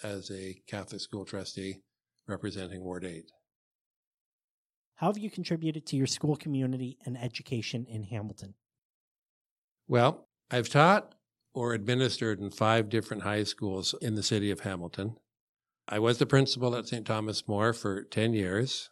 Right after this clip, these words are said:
Speaker 1: where I was involved in many board committees and many school activities, and I really got to know the West Mountain very, very well. I've also been involved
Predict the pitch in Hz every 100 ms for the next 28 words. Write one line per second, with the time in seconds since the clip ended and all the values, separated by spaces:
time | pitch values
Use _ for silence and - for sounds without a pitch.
0 | _ - 98 95 98 95 95 92 95 -
1 | 110 95 87 - - _ _ _ _ _
2 | 127 101 90 104 120 123 117 110 92 92
3 | 98 98 95 - 113 113 123 - 117 117
4 | 117 113 101 95 95 87 - 110 113 110
5 | 104 107 98 104 104 101 - _ _ _
6 | - 107 104 101 127 120 120 120 113 104
7 | 104 104 98 95 95 90 _ _ _ _
8 | 110 110 104 - 107 101 - 98 90 -
9 | 143 101 101 95 95 95 95 95 82 -
10 | _ _ _ _ _ _ _ - 95 90
11 | 104 110 107 117 101 104 98 98 101 113
12 | 117